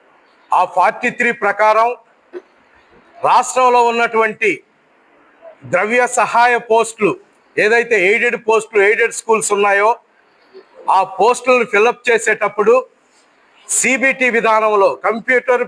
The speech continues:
బేస్డ్ టెస్ట్ విధానంలో పరీక్ష జరుపుతాము అనేటువంటి ఆలోచనతో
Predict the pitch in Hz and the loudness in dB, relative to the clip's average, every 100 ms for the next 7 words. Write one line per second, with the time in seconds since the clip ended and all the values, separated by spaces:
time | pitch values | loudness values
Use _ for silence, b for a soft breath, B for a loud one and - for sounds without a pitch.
0 | 156 226 220 247 - 208 208 - 220 202 | -2 0 0 -4 -4 -4 -4 0 2 2
1 | 214 220 226 220 226 180 139 _ _ _ | 2 2 2 2 2 2 -2 _ _ _
2 | _ _ - _ _ _ _ _ _ _ | _ _ -20 _ _ _ _ _ _ _
3 | _ - 202 254 269 247 233 214 226 233 | _ -4 -2 -2 -2 0 0 -2 -2 0
4 | 220 233 269 - _ _ _ _ - - | 2 2 -2 -6 _ _ _ _ -20 -8
5 | - 226 247 240 233 233 233 196 135 - | -2 0 0 0 -2 0 0 0 -4 -14
6 | _ - 160 240 254 247 240 220 | _ -4 0 2 2 2 -2 0